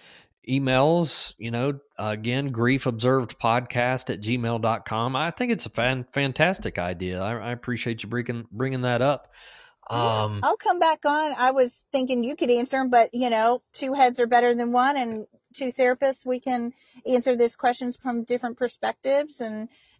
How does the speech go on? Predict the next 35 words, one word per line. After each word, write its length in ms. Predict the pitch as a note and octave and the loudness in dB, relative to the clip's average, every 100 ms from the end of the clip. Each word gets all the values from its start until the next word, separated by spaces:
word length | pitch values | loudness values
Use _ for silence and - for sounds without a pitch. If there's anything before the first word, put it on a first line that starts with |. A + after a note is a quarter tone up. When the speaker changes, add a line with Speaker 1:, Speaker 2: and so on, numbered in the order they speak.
| - | 0
Speaker 2:
different 340 | B3 B3+ G#3 | 0 0 -4
viewpoints. 960 | A3 A3+ A#3 B3 A#3 B3 C#4 D#4+ - - - | -4 -4 -4 -2 -2 -2 -6 -10 -18 -14 -4
Speaker 1:
It 160 | A3+ | 0
was 120 | D3+ | 2
Speaker 2:
And 40 | B2+ | 2
Speaker 1:
your 140 | D3 | 4
Speaker 2:
so 60 | C#3+ | 4
Speaker 1:
idea. 360 | B2+ A2 A#2+ | 2 2 2
I'm 140 | A2 B2 | 2 2
not 180 | B2 G#2+ | 0 0
letting 240 | A#2 G#2+ | -2 -2
you 60 | G2+ | -4
get 180 | G#2 | -4
out 220 | G2 G2+ G2+ | -4 -4 -4
of 140 | F#2 | -4
it, 200 | F#2+ - | -6 -8
so. 220 | - - | -10 -6
<laughs> 60 | - D#4+ C#5 - | -2 -2 -2 2
Speaker 2:
<laughs> 1400 | D#4 G#3 - F3+ F4+ - - F#4 - - - _ - - | 2 4 2 2 -4 -2 -2 -4 -4 -10 -10 _ -12 -4
Yes, 360 | C#4+ C#4+ C#4+ - | 2 4 4 2
I'll 160 | C4+ | -2
come 200 | D4+ C4+ | -2 -4
back. 280 | C4 B3 A#3+ | -2 -2 -2
Yeah. 160 | C4 B3 - - - A#3+ | -2 -2 -4 -16 -18 -2
But, 260 | C#4+ C#4 - | 2 4 2
uh, 160 | B3+ - | -2 -2
yeah, 260 | C4+ C5 - - A3 | -2 -2 -4 -8 -2
bring 240 | C#4+ D4+ | -2 -2
any 160 | D4+ C#4+ | -8 -8
questions. 480 | - E4 D#4 A#3+ | -6 -6 -6 -6
I 60 | B3 | -4
mean, 260 | B3+ B3 A#3+ | -4 -6 -8
some 220 | - C4+ | -6 -4
people 300 | D4 C#4+ D4 | -4 -4 -2
may 460 | C4+ B3+ C4 C4 | -2 -2 -2 -4